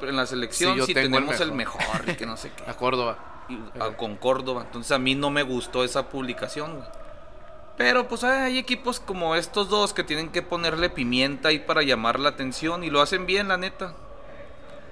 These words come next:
Speaker 1: Sí dan, dan gracia. Eh, en la tabla.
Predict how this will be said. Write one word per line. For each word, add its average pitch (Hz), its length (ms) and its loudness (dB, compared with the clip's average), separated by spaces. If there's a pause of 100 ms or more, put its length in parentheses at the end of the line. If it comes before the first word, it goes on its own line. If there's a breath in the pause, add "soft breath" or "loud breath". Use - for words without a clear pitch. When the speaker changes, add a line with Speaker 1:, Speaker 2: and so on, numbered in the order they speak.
(120)
Speaker 1:
Sí 165 200 0
dan, 175 340 6 (380)
dan 180 220 12
gracia. 131 560 8 (1040)
Eh, 175 520 4 (580)
en 180 200 6
la 180 380 8
tabla. 208 640 10